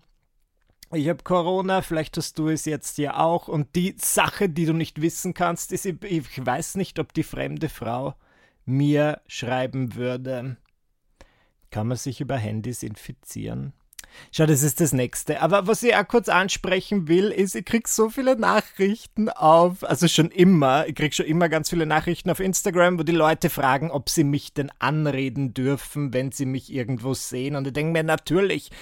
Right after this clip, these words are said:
sehr gerne, ich weiß nicht warum. Wobei ich weiß ganz genau warum, aber mir eilt ein bisschen ein Ruf voraus, dass ich so eine eiskalte Bitch bin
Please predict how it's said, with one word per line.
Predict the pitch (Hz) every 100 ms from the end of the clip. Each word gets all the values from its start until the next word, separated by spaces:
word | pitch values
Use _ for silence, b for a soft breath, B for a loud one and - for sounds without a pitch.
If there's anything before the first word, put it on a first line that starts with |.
| B
sehr | - - 254 247
gerne, | 226 214 226 240 240 -
ich | 196
weiß | 208 214 -
nicht | 240 214 214
warum. | 202 185 190 208 226 233 - _ 160
Wobei | 175 185 190
ich | 190
weiß | 180 -
ganz | 190 180
genau | - 175 190 185
warum, | 190 175 180 196
aber | 160 185
mir | 180 180 156 151
eilt | 165 185 190 -
ein | 151 151
bisschen | - 175 - - 175 175
ein | 139 143
Ruf | 135 170 -
voraus, | - 165 139 127 123 143 -
dass | 139
ich | 147 -
so | -
eine | 143 143 147
eiskalte | 147 165 - - 156 160 - 156
Bitch | 98 - 185 208 - - 143
bin | - 190 214 226